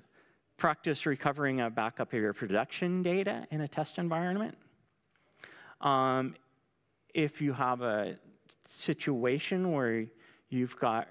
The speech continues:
regulations that your security folks don't like to let you play with the production data and recover it, um, create a test environment someplace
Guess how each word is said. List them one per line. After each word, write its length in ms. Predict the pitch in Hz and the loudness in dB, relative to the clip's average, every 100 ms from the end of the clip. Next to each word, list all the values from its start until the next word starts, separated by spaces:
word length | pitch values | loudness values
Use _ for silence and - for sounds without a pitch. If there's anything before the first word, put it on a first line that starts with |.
| - - | -14 -18
regulations 920 | - 139 139 135 123 127 - 147 147 139 | -4 -2 0 2 2 2 0 -4 -4 -2
that 280 | 110 90 - - - - | -2 -2 -6 -18 -20 -8
your 180 | 127 | -6
security 440 | 107 120 - 135 147 | -6 -8 -2 0 0
folks 280 | 143 139 - | -2 -4 -4
don't 300 | 120 - - | -6 -4 -2
like 380 | 110 - - | -2 -4 -16
to 140 | - 139 | -10 -6
let 240 | 135 - | -6 -6
you 140 | 143 135 | -8 -6
play 280 | - 135 | -4 -2
with 220 | 135 139 - | -2 -4 -6
the 100 | 143 | -6
production 500 | 143 139 - 147 139 | -4 -4 -6 -4 0
data 380 | 139 165 220 - - - _ _ _ - _ _ - | 0 0 -4 -10 -20 -20 _ _ _ -20 _ _ -4
and 180 | 135 | 0
recover 360 | 135 127 123 143 | 0 0 0 0
it, 120 | 143 - - - _ | -2 -6 -20 -20 _
um, 500 | - 123 120 117 123 - - _ _ _ _ _ | 0 2 2 2 0 -6 -18 _ _ _ _ _
create 300 | - 175 175 | 0 2 4
a 60 | 156 | 2
test 320 | - 165 - | 0 -4 0
environment 680 | 139 127 120 123 123 - - | 0 2 0 0 -2 -4 -10
someplace 1080 | - - - 151 147 - 127 120 - - | -10 -8 -2 -2 0 0 0 0 -4 -14